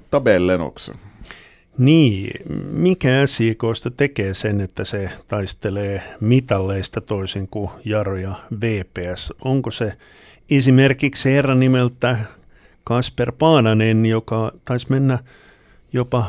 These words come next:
Speaker 2: maalipörssin kärkeen?
Speaker 1: Joo, han leder skytteligan och har en otroligt bra målform. Och det här, han gjorde ju mål på V P S så här om sistens, så att, nej, men det är väl ett ganska kompakt lag, de spelar rätlinjigt,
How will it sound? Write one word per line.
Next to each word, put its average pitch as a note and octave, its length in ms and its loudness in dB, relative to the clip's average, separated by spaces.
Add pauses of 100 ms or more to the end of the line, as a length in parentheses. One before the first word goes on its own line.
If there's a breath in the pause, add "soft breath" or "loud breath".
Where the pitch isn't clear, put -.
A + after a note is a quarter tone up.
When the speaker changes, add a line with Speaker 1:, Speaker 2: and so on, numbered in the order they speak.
Speaker 2:
maalipörssin A#2 720 0
kärkeen? - 520 -2 (520 loud breath)
Speaker 1:
Joo, D3+ 260 4
han A2+ 160 4
leder A2 280 4
skytteligan F#2 920 -2
och D#2 60 -4
har D#2 200 -4
en D#2+ 140 -10 (300)
otroligt F2 500 -6
bra E2 440 -2
målform. D#2+ 800 -6 (240 loud breath)
Och D#2 300 -8
det E2 120 -6
här, D#2+ 300 -4
han E2 200 -4 (500 soft breath)
gjorde A#2+ 240 4
ju A2 40 4
mål A#2 220 4
på A2+ 120 2
V A2 200 4
P A2+ 260 4
S A2+ 160 0
så A2 100 -2
här F2+ 260 0
om F2+ 120 -4
sistens, F2+ 560 -4
så - 180 -8
att, E2+ 260 -4
nej, A#2 180 -2
men D3 140 -4
det D3 60 -4
är B2 120 0
väl B2 180 -2
ett B2+ 120 -12
ganska C3 320 -6
kompakt B2+ 680 -4
lag, A2+ 400 2
de G#2 60 -8
spelar G#2+ 380 -2
rätlinjigt, G2 1000 -2